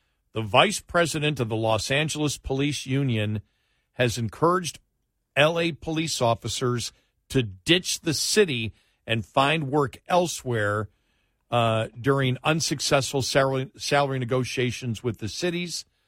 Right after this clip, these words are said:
with the city. Los Angeles Police Protective League, excuse me, League vice president, uh, made the statement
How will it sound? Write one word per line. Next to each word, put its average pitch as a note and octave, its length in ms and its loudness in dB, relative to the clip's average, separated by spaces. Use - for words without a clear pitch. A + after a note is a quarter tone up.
with B2 180 0
the G#2+ 80 -6
city. E3 480 0
Los B2 260 0
Angeles C3+ 320 0
Police C3 340 -4
Protective B2 600 -4
League, A#2+ 280 0
excuse - 460 -2
me, A2+ 200 0
League B2+ 540 -2
vice A#2+ 340 0
president, B2+ 680 0
uh, A#2+ 180 2
made C3+ 280 2
the B2+ 80 -4
statement C3+ 680 -2